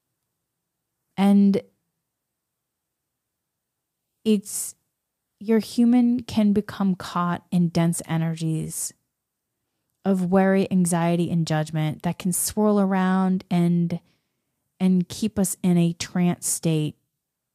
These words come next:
And when caught in this kind of non-beneficial energy trance, we are then removed from presence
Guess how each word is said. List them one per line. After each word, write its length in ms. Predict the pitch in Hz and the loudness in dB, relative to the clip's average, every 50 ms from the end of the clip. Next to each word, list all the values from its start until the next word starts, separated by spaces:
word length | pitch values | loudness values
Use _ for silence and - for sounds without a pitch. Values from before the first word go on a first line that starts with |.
| _ _ _ _ _ _ _ _ _ _ _ _ _ _ _ _ _ _ _ _ _ _ _ _ _ _ _ - - - - - _ - | _ _ _ _ _ _ _ _ _ _ _ _ _ _ _ _ _ _ _ _ _ _ _ _ _ _ _ -20 -20 -20 -20 -14 _ 2
And 280 | 214 214 214 214 214 202 | 4 4 6 6 6 6
when 220 | 233 220 214 202 | 4 4 4 2
caught 540 | - - - - - 226 226 226 233 233 - _ | 0 -4 -8 -10 -6 -4 -2 -2 -2 -2 -4 _
in 180 | - 202 196 190 | 2 2 4 4
this 180 | 190 185 175 - | 4 2 0 -2
kind 280 | - - - 196 190 | -4 -2 0 0 0
of 120 | 180 170 - | 0 0 -2
non-beneficial 1000 | 180 180 175 180 185 185 190 185 190 185 180 175 - 175 - - 175 170 - _ | -2 0 2 2 2 2 2 2 2 2 2 0 -2 -2 -2 0 0 -2 -2 _
energy 440 | - 175 170 175 180 170 175 175 175 | 0 0 2 2 2 2 2 0 0
trance, 800 | - - - - 170 170 170 170 170 170 - - - - - - _ _ _ _ _ _ _ _ _ _ _ _ _ _ _ _ | -2 -4 -6 -2 0 0 2 2 0 -2 -4 -6 -8 -8 -8 -8 _ _ _ _ _ _ _ _ _ _ _ _ _ _ _ _
we 120 | - 208 214 | 2 6 6
are 80 | 214 | 6
then 320 | 196 214 220 220 226 226 226 | 6 6 4 4 6 6 6
removed 760 | 226 226 202 190 190 202 208 208 208 208 202 185 - - - - - - | 6 6 6 6 6 8 8 8 8 6 4 2 0 -6 -10 -12 -12 -14
from 440 | - - - 196 185 185 190 190 - - | -6 0 2 4 4 6 4 2 0 -2
presence 840 | - - - 185 175 170 170 175 170 170 170 175 170 - - - | -6 -2 2 4 4 4 4 4 2 2 2 2 0 -2 -6 -8